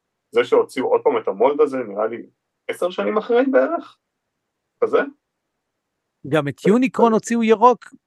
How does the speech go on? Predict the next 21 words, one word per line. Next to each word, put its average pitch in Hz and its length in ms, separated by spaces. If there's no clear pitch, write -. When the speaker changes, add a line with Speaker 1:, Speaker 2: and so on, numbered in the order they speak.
Speaker 2:
ב-, 240 240
בסרט 151 360
הזה, 117 200
לא 170 300
שאני 160 260
טועה. 117 220
Speaker 1:
את - 260
יוניקרון 147 480
הוציאו, 135 720
אה, 113 40
ירוק, 101 440
טקארה 135 360
הוציאו 104 500
את 98 60
זה. - 120
Speaker 2:
ירוק 190 220
שקוף - 560
כזה. 117 300
Speaker 1:
אה, 101 220
כן, 117 200
אבל 98 160